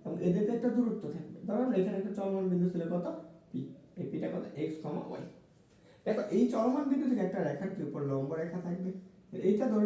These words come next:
আমরা একটা বিন্দু থেকে এটার একটা কি লম্ব রেখা, এই জায়গায় একটা লম্ব রেখা আছে, সেটা হচ্ছে এম। এখন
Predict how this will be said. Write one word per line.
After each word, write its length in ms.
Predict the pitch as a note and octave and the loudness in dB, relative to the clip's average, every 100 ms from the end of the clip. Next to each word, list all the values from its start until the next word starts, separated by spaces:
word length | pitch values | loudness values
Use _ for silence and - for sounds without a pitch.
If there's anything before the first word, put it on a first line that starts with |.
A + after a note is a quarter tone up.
| G#3 | 4
আমরা 120 | F#3 F3+ | 4 2
একটা 120 | F#3 D#3+ | 2 4
বিন্দু 200 | F3 A3 | 4 4
থেকে 160 | - D3 - | 0 -2 -2
এটার 160 | E3 - | -4 -6
একটা 120 | F3 - | -8 -6
কি 60 | |
লম্ব 240 | D3 C#3+ D3+ F3 | -4 -2 -2 -2
রেখা, 200 | D#3 - - - - - - - | -2 -6 -10 -14 -20 -20 -20 2
এই 140 | - - | 6 6
জায়গায় 220 | - - A#2+ | 4 0 0
একটা 140 | - D#3+ | 0 -2
লম্ব 160 | C3+ B2+ | -2 -2
রেখা 140 | D#3+ F3+ | -2 -4
আছে, 140 | C#4+ - | -4 -6
সেটা 160 | - C3+ | -6 -6
হচ্ছে 160 | - - | -8 -8
এম। 80 | B2+ - - - - - - - | -8 -10 -18 -20 -20 -20 -20 -6
এখন 180 | G3 | -2